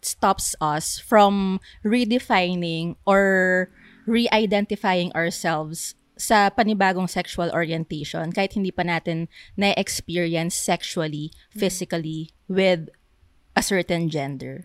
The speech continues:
Speaker 2: Okay.
Speaker 1: Yun. And also, this one, I'd like to share, isa sa mga consistently ko na naririnig sa mga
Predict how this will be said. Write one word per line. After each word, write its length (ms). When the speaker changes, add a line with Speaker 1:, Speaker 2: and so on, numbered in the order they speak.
Speaker 2:
Okay. 380
Speaker 1:
Yun. 280
And 260
also, 840
this 400
one, 420
I'd 300
like 240
to 100
share, 460
isa 80
sa 160
mga 320
consistently 720
ko 160
na 340
naririnig 760
sa 140
mga 320